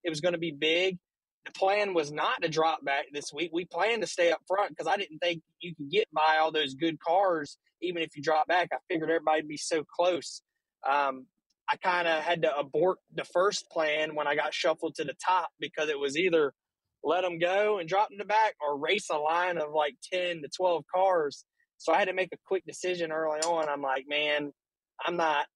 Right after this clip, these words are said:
I am not burning these tires up." Um, it's, it's almost become like Myrtle Beach there, and, and the tire where it just hits you all of a sudden. You don't even realize it's happening, and then next thing you know, you have nothing left,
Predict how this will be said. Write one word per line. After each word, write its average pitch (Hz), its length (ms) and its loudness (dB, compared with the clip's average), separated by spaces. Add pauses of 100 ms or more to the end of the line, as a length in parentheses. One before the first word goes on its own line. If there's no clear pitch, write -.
(140)
I 180 160 0
am 147 80 -4
not 151 260 0
burning 147 300 -2
these 135 180 -8
tires 135 460 2
up." 139 240 4 (580)
Um, 123 420 0 (800)
it's, - 240 -6
it's - 180 -2
almost 170 360 2
become 170 380 0
like 151 200 0
Myrtle 151 280 2
Beach 160 360 -4
there, 135 360 4
and, 131 280 -2
and 139 160 -4
the 127 40 -2
tire 170 520 2
where 151 460 2 (400)
it 160 120 -2
just 151 240 -2
hits 180 280 -2
you 151 80 4
all 139 160 4
of 127 60 0
a 127 40 -6
sudden. 143 260 0
You 143 80 -2
don't 180 180 2
even 165 140 -2
realize 160 300 4
it's 127 160 -12
happening, 170 440 -2
and 143 100 -6
then 143 140 -2
next 160 220 -4
thing 156 200 -4
you 143 80 -4
know, 160 100 2
you 139 200 2
have 131 80 0
nothing 143 360 -2
left, 151 240 0